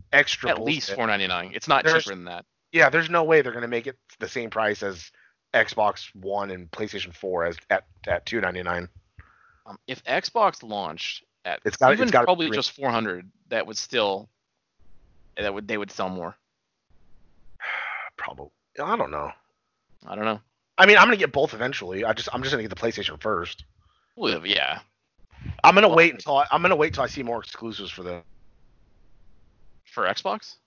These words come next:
Speaker 1: Or, or if it goes on sale. But there's, I'm, yeah, 'cause, okay, let's say they're both four, let, let's say they're both, okay,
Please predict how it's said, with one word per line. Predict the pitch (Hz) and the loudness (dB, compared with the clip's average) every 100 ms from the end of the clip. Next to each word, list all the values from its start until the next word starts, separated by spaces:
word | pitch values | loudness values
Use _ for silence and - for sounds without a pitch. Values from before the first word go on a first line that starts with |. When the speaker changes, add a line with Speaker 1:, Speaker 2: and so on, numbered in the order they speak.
| _ - - | _ -20 -2
Speaker 1:
Or, | 104 107 | 2 2
or | 110 113 | 4 2
if | 110 | 2
it | 110 | 0
goes | 98 | -4
on | 92 | -2
sale. | 95 92 - - - - | -2 -2 -4 -12 -12 2
But | 147 | 4
there's, | 165 - | 4 2
I'm, | 175 165 _ - - | -2 -2 _ -20 -8
yeah, | 143 170 | 4 4
'cause, | 156 - | 4 0
okay, | 165 | 0
let's | 135 190 | 2 4
say | 220 | 4
they're | 202 | 4
both | 139 139 143 - _ - - _ _ _ - | 0 -4 -4 -10 _ -20 -20 _ _ _ -20
four, | - 160 - 147 | 0 2 2 -2
let, | 156 | 0
let's | 165 | 2
say | 190 | 4
they're | 170 | 4
both, | 147 143 - | 2 -4 -6
okay, | - | -6